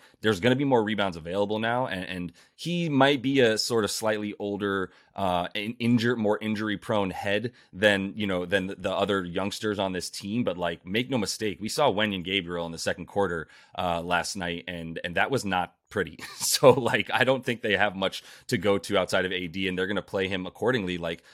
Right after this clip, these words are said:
I think you'll continue to see Darvin Ham play him in a smart way, uh, as well, intelligently, and, and force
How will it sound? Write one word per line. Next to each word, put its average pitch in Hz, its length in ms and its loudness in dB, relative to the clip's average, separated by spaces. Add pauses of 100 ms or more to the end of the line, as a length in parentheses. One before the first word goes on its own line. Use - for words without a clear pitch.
(140)
I 101 120 0
think 101 140 -2
you'll 98 80 0
continue 98 320 -6
to 92 60 -6
see 95 120 -8
Darvin 90 280 0
Ham 92 140 -6
play 95 200 -4
him 92 140 -4
in 92 80 -6
a - 20 -6
smart 92 420 -2
way, 90 400 -2 (240)
uh, 90 140 -4
as 87 180 -2
well, 90 360 2
intelligently, 92 640 -4
and, 87 140 -4
and 85 120 -8
force - 460 -2